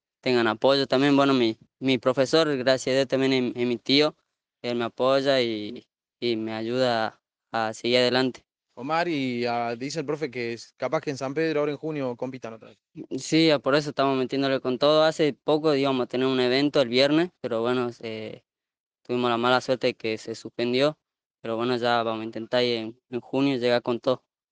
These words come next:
Speaker 2: ¿Cuál es tu objetivo, tu sueño en esto de boxeo?
Speaker 1: <clears throat> Y como todo, seguir, por ahora, eh, seguir entrenando y,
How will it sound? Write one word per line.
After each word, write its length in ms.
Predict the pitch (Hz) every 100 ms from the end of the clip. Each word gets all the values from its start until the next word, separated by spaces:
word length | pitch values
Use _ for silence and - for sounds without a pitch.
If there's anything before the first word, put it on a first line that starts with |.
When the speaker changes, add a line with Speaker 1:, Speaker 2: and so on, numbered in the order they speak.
| _
Speaker 2:
¿Cuál 140 | 165
es 60 | 165
tu 60 |
objetivo, 800 | 151 - 135 170 175 175 175 170
tu 560 | 160 135 127 123 120 120
sueño 640 | - 175 185 170 165 160 147
en 180 | 127 135
esto 140 | 139
de 80 | 131
boxeo? 360 | 123 - 156 147 _ _
Speaker 1:
<clears throat> 260 | 147 170 -
Y 400 | 90 160 185 170
como 280 | 156 143 127
todo, 520 | 165 202 180 143 123
seguir, 640 | - 123 139 147 135 117 - _
por 140 | - 131
ahora, 720 | 139 180 190 175 139 120 - _ -
eh, 580 | 123 117 110 110 110 117 _ _ _ _ _ _
seguir 480 | _ 127 117 131 127
entrenando 840 | 120 120 123 135 156 156 151 151 131
y, 340 | 110 110